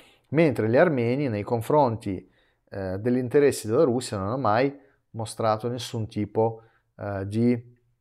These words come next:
eh, interesse. In questo senso, ad esempio, Pashinyan ha fatto certi, ehm, passi verso la nato senza consultare assolutamente,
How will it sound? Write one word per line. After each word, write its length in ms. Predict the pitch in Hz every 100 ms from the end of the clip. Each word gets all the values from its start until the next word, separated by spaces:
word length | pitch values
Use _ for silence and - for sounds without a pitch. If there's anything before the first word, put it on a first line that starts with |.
| - - -
eh, 480 | 104 98 98 98 -
interesse. 800 | 113 107 123 147 113 - - - -
In 100 | 110
questo 260 | 107 127
senso, 420 | - 117 127 135
ad 80 | 101
esempio, 600 | 101 104 107 107 101 101 - _ _
Pashinyan 640 | - 107 147 120 110 120 104
ha 60 |
fatto 360 | - 104 - 98
certi, 600 | - 110 110 110 104 - _ _ _ _ _ -
ehm, 760 | 104 101 101 101 98 98 95
passi 640 | - 127 120 - - 104 95
verso 440 | 107 113 - 110
la 120 | 101 127
nato 600 | 120 101 98 135 151 -
senza 340 | - 107 143
consultare 720 | 127 107 - 98 - 104 120
assolutamente, 1080 | 98 - 107 104 117 98 104 110 113 110